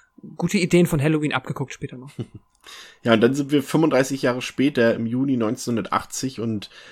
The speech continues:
Speaker 2: da bereitet sich in derselben Ortschaft die Jugend, in Kalifornien spielt das, äh, wieder auf einen Abschlussball vor und das ist der erste Ball seit neunzehnhundertfünfundvierzig, also seit den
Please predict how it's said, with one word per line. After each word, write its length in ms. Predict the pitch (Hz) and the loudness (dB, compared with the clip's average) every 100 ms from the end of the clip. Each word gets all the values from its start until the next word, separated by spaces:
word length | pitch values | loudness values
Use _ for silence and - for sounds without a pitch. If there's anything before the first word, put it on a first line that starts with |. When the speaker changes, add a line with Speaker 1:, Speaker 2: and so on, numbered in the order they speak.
| _ | _
Speaker 2:
da 120 | 117 | -6
bereitet 420 | 98 101 110 123 | 0 4 4 2
sich 180 | - 117 | -4 -2
in 100 | 113 | 0
derselben 420 | 113 104 104 131 | 0 2 2 2
Ortschaft 580 | - 101 117 - 120 - | 2 2 2 -2 -4 -8
die 80 | 117 | -4
Jugend, 500 | 117 117 123 117 - | 0 2 2 -2 -8
in 280 | 78 104 101 | -10 -6 -6
Kalifornien 480 | - 98 101 104 113 | -4 -2 0 0 -2
spielt 260 | - 117 | -4 -2
das, 200 | 117 113 - - - - | -2 -2 -8 -20 -20 -4
äh, 240 | 98 107 92 | 2 2 0
wieder 260 | 131 156 104 | 2 6 6
auf 120 | 82 | 6
einen 160 | 76 90 | -2 -2
Abschlussball 640 | 82 - 92 - 80 90 | -4 -4 -6 -2 0 0
vor 460 | 95 - 101 120 98 | -2 2 4 4 2
und 120 | 107 | -4
das 120 | 98 | -6
ist 160 | 107 110 | -4 -2
der 100 | - | 2
erste 360 | 107 135 - | 2 2 0
Ball 340 | 117 104 120 117 | 2 2 2 2
seit 260 | 104 104 | 0 0
neunzehnhundertfünfundvierzig, 1200 | 104 113 - 117 107 - 110 101 110 113 - 135 | -2 -2 -2 -4 -4 -4 -6 -4 -4 -4 -6 -6
also 200 | 98 107 | -6 -6
seit 260 | 98 98 98 | -2 0 0
den 260 | 107 104 | -2 -2